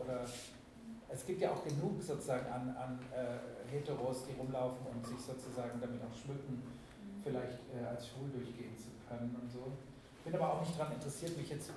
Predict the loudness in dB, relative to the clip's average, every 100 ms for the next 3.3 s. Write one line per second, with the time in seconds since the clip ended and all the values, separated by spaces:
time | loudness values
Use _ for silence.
0 | -4 0 2 2 0 -2 0 2 0 0
1 | 0 0 0 0 -4 -2 -2 -2 -4 -6
2 | -4 -4 -4 -4 -4 -8 -10 -8 -6 -4
3 | -2 -2 -2